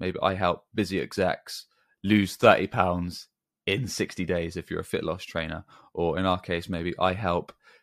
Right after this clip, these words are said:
business owners or marketing directors improve their lead generation or improve their Google rankings or improve their website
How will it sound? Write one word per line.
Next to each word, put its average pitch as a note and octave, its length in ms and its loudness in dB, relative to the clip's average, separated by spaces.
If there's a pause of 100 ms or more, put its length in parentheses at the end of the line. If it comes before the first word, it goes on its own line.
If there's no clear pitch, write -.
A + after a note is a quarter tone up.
(100)
business F#2+ 360 0
owners F#2 540 2
or E2+ 120 -6
marketing F#2 640 -2 (500)
directors F2+ 880 2 (260)
improve F#2+ 720 0
their E2+ 400 0 (1160)
lead A#2+ 200 0
generation A#2 540 2
or F2+ 40 0
improve F2+ 300 -4
their F2 120 -2
Google F2+ 300 -4
rankings G2 540 0
or E2+ 80 -4
improve F2 300 -6
their E2 140 -4
website F#2 460 0